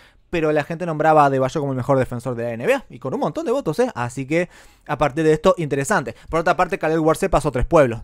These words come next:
Eh, <laughs> le preguntaron al nuevo pivot de Miami Heat, "¿quiénes son para él los cuatro mejores jugadores de la historia?". O sea, es una pregunta fuerte, pues...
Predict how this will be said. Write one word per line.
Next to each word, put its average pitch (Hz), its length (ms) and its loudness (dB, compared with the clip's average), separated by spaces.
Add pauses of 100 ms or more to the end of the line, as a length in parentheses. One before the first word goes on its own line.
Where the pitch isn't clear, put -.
Eh, 139 240 -2 (440)
<laughs> - 420 -12
le 233 100 2
preguntaron 220 640 6
al 143 280 -4
nuevo 165 280 0
pivot 160 260 4
de 156 80 4
Miami 160 300 2
Heat, 202 280 -4 (460)
"¿quiénes 339 240 -2
son 359 140 0
para 294 180 4
él 294 80 4
los - 120 2
cuatro 294 260 6
mejores 269 240 2
jugadores 247 240 2
de 226 60 -6
la 170 60 -4
historia?". 131 500 2
O 120 40 -10
sea, 139 220 -2
es 208 160 -2
una 320 160 0
pregunta 220 480 0 (1900)
fuerte, 233 500 4
pues... 143 360 0